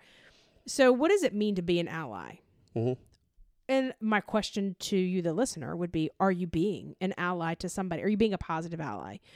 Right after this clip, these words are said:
Speaker 1: Or are you one of those people that piles on when they've got, like, you know, "Oh my gosh, my husband did this," or "My boss did that." Ba, ba, ba, ba, ba, ba.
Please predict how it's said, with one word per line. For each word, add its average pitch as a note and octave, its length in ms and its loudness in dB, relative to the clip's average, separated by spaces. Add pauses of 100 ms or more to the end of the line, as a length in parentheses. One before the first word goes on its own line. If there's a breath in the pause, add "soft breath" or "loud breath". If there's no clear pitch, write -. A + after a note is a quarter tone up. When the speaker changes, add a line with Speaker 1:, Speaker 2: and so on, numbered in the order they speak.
(300 soft breath)
Speaker 1:
Or A3 180 8
are A3+ 40 8
you A#3 160 6
one B3 140 6
of C4 40 6
those B3+ 120 4
people G#3+ 320 0
that - 160 -2
piles G#3 360 2
on F#3+ 260 2
when F3+ 160 0
they've F#3+ 180 0
got, F#3 200 0
like, E3 240 -4
you G#3 60 -4
know, E3+ 180 -2 (460 soft breath)
"Oh D4 160 6
my D4 180 2
gosh, G#3+ 440 2
my A#3+ 180 2
husband B3+ 400 0
did B3 200 2
this," D#3+ 280 -4
or D#3+ 160 -2
"My C4+ 220 0
boss C4 300 4
did A#3 220 -4
that." E3+ 200 -4
Ba, F3 180 -12
ba, D#4 180 0
ba, D#4 160 -2
ba, C#4+ 140 0
ba, C4+ 80 -2
ba. B3 160 0